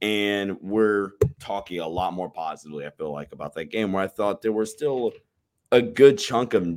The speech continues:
like, negative discourse because the Lakers won by one. They won at the bu-, at, on a final play or whatever. And you add on top of that the shooting and stuff like that, where you shoot league average, and this is a blowout, right? So,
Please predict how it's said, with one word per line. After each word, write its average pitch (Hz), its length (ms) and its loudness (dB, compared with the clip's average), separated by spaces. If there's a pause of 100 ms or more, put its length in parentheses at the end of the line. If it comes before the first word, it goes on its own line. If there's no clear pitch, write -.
(160)
like, 95 240 -8
negative 95 480 2
discourse 101 460 0
because 101 240 -2
the 92 80 -4
Lakers 90 320 0
won 85 180 -2
by 78 160 2
one. 73 380 0
They 80 100 -2
won 92 360 0
at 87 140 -2
the - 60 -6
bu-, 76 220 0 (120)
at, 78 240 0 (440)
on 87 100 0
a 78 120 -2
final 78 340 0
play 76 240 0
or 73 100 2
whatever. 69 560 -4 (480)
And 110 360 8
you 104 100 2
add 95 160 6
on 95 100 0
top 95 180 0
of 92 60 2
that 78 140 -2
the 85 60 -8
shooting 82 400 -2
and 78 80 -6
stuff 85 200 -6
like 85 180 -6
that, 92 180 0
where 82 320 0 (480)
you 110 100 2
shoot 123 300 2
league 95 280 2
average, 90 600 2
and 87 180 -2
this 87 220 -4
is 80 160 -4
a 78 80 -2
blowout, 50 520 -12 (420)
right? 73 320 -4 (120)
So, 65 400 -8